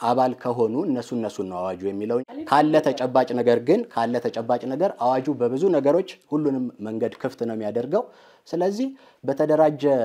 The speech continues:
ዶክመንት፣ እ፣ ያንን ሀሳብ ማቅረብ ይቻላል። ህጉም ይሄንን አዋጁም ስለሚፈቅድልን። ኮሚሽኑ፣ እ፣ ገና ራሱን እያደራጀ ነው። ለብሔራዊ መግባባቱ ደግሞ ትልቅ ዋጋ እንድንሰጥና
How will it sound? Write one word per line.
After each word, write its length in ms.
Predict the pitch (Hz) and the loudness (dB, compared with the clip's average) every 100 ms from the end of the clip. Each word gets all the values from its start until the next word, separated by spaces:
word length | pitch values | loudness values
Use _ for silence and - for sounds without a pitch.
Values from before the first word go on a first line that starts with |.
| 107 98 95 | 0 -6 -2
ዶክመንት፣ 500 | 120 131 180 269 277 - _ _ _ _ _ _ _ | 0 2 0 0 -8 -16 _ _ _ _ _ _ _
እ፣ 80 | 110 104 95 90 92 - | -10 -8 -8 -12 -16 -6
ያንን 340 | 113 120 117 110 98 90 82 - | -2 0 0 -2 -6 -10 -14 -10
ሀሳብ 420 | 110 - 180 233 - _ _ _ _ _ | -8 0 0 0 -6 _ _ _ _ _
ማቅረብ 360 | 107 113 117 107 | -8 -6 -4 -6
ይቻላል። 440 | - 90 87 80 _ _ _ - | -8 -12 -10 -12 _ _ _ -16
ህጉም 320 | 104 107 123 | -10 -4 -2
ይሄንን 280 | 110 110 104 | -2 -4 -4
አዋጁም 340 | 101 104 104 101 | -2 -4 -4 -10
ስለሚፈቅድልን። 840 | 95 87 87 - - - 80 80 | -10 -12 -14 -16 -18 -14 -12 -2
ኮሚሽኑ፣ 420 | - 120 135 156 190 - - _ - | 4 6 8 8 8 4 -6 _ -10
እ፣ 80 | 104 92 87 | -8 -8 -10
ገና 200 | 90 110 120 | 2 4 6
ራሱን 280 | 104 101 104 | 6 4 0
እያደራጀ 560 | 95 92 85 87 85 85 | 0 -2 -2 -4 -6 -6
ነው። 160 | 92 143 - _ _ _ 101 110 113 104 95 87 82 - _ _ _ _ _ _ _ - | -6 -6 -10 _ _ _ -2 2 2 2 0 -4 -6 -12 _ _ _ _ _ _ _ -6
ለብሔራዊ 380 | 98 120 127 131 | 0 6 8 8
መግባባቱ 480 | 123 117 120 123 120 | 6 6 6 6 2
ደግሞ 220 | 123 123 131 | 0 0 0
ትልቅ 300 | 139 143 139 | 2 2 4
ዋጋ 220 | 117 113 113 | 4 4 4
እንድንሰጥና 640 | 110 113 107 107 107 104 | 2 0 0 -2 -2 -4